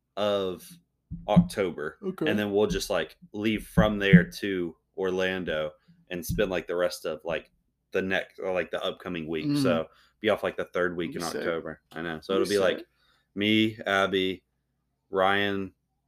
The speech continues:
Speaker 1: hopefully Lucy, his girlfriend,
Speaker 2: Mm.
Speaker 1: and then mom and dad
Speaker 2: Hey.
Speaker 1: going. So if you wanna request off October third week,
Speaker 2: Oh, yeah, that sounds
Speaker 1: um,
Speaker 2: kinda fun.
Speaker 1: like, you and Beck come or something.
Speaker 2: Mm-hmm.
Speaker 1: I think, uh,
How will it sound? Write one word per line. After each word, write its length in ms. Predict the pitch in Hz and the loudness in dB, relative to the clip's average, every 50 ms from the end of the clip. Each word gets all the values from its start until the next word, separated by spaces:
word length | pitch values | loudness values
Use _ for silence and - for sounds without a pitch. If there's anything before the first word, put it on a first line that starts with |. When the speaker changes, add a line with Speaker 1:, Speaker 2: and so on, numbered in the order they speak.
| _ _ | _ _
Speaker 1:
hopefully 600 | - - - 131 131 123 - - 123 113 107 104 | -4 2 6 6 6 6 4 0 0 2 2 2
Lucy, 640 | 98 95 92 90 87 - - - 92 90 92 87 - _ _ _ _ _ _ _ - | 2 2 0 0 -2 -4 -6 -6 -4 -4 -6 -6 -10 _ _ _ _ _ _ _ -10
his 140 | 92 87 80 | -10 -8 -4
girlfriend, 480 | - 95 90 87 - 92 90 87 87 _ _ _ - | -2 0 0 0 0 -2 -4 -4 -6 _ _ _ -12
Speaker 2:
Mm. 220 | 127 127 123 117 117 | -10 -10 -8 -8 -6
Speaker 1:
and 80 | 101 95 | -2 -2
then 120 | 92 90 | 0 0
mom 220 | 87 90 90 90 90 | 0 0 0 0 0
and 120 | 87 85 | -2 -2
dad 380 | 78 78 76 76 76 76 78 - _ - - | -2 -2 0 0 -2 -4 -6 -10 _ -16 -12
Speaker 2:
Hey. 380 | - 127 - 415 466 359 247 - | -10 -8 -6 -4 -2 -2 -2 -2
Speaker 1:
going. 440 | - 85 82 80 78 78 78 80 - _ _ _ _ _ _ _ _ _ _ _ | 0 0 0 -2 -2 -4 -6 -8 -12 _ _ _ _ _ _ _ _ _ _ _
So 140 | - - 98 | -2 0 0
if 120 | 90 - | 0 2
you 80 | 117 117 | 2 2
wanna 260 | 120 113 110 104 101 | 2 2 2 0 0
request 360 | 95 90 - - 104 - - | -2 -2 0 0 0 0 0
off 260 | 101 98 95 - - | -2 -2 -2 -4 -2
October 580 | - 92 92 92 - - - 101 98 95 98 95 | 0 2 2 2 0 -4 -2 -2 -2 0 -2 -4
third 300 | - - 98 95 98 92 | -2 -2 -2 0 0 0
week, 280 | 90 95 104 107 107 104 | -2 -2 -2 -2 -2 -4
Speaker 2:
Oh, 100 | 101 127 | -6 -10
yeah, 140 | 165 147 110 - | -10 -4 2 4
that 160 | - 95 92 | 4 4 4
sounds 220 | 92 90 87 85 | 2 -4 -8 -8
Speaker 1:
um, 80 | 82 78 | -10 -12
Speaker 2:
kinda 160 | - - - - - | -14 -16 -18 -18 -16
fun. 240 | 147 143 139 139 - - | -16 -16 -16 -16 -8 -2
Speaker 1:
like, 220 | 92 90 87 78 | -2 -2 -2 -2
you 100 | 87 95 | -2 -2
and 140 | 92 90 80 | -2 0 2
Beck 240 | 82 87 90 92 - | 2 2 2 2 0
come 260 | - 104 101 101 104 | -2 -4 -4 -2 -2
or 60 | 107 | -4
something. 260 | 101 - 110 107 131 123 120 127 | -6 -6 -6 -6 -2 0 0 0
Speaker 2:
Mm-hmm. 180 | 131 131 127 131 - _ - | -2 -2 -6 -10 -14 _ -10
Speaker 1:
I 20 | |
think, 140 | 110 117 107 | -8 -8 -6
uh, 180 | 95 73 73 | -8 -8 -10